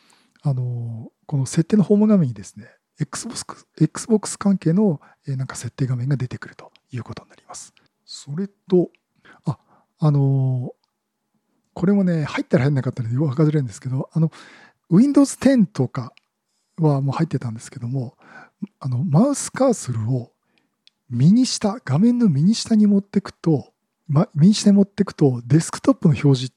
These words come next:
ていうのがちょろっと表示されるんですよ。それクリックすると、あの、ウィン-、デスクトップ上の、あの、ウィンドウが全部閉じます。これがね、あの、デフォルトで入るようになりましたっていう。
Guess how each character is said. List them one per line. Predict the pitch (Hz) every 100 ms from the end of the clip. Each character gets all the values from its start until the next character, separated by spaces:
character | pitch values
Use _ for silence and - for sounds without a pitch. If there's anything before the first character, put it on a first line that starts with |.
| _
て | 135
い |
う | 113
の |
が | 107
ち | - 180
ょ |
ろ | 202
っ |
と | -
表 |
示 | - 127
さ | 135
れ |
る | 117
ん |
で | 101
す | -
よ。 |
そ | 190 220
れ |
ク | 254 202
リ |
ッ | 240
ク | -
す | 139
る |
と、 | - 131 117 - - - -
あ | 139
の、 | 127 131 - _ _ _ _ _ -
ウ | 202
ィ | 247
ン-、 | 254 - _
デ | 147 180
ス | -
ク | -
ト | -
ッ | _
プ | 220
上 | 214 202
の、 | 196 180
あ |
の、 | 165 160 147 160 _ _ _
ウ | 147
ィ | 160
ン |
ド | 160
ウ |
が | 147
全 | 185
部 | 139
閉 | - 151
じ | 160
ま | 147
す。 | - - _ _ _ _
こ | -
れ | 190
が | 233
ね、 | 220 196 _
あ | -
の、 | 151 139
デ | 127 147
フ | 165
ォ |
ル | 208
ト | 202
で | 196 185 175 _ _ _ _ -
入 | - 180
る | 147
よ |
う |
に | 113
な |
り | 117
ま | 123
し | 127
た | -
っ | -
て |
い |
う。 | _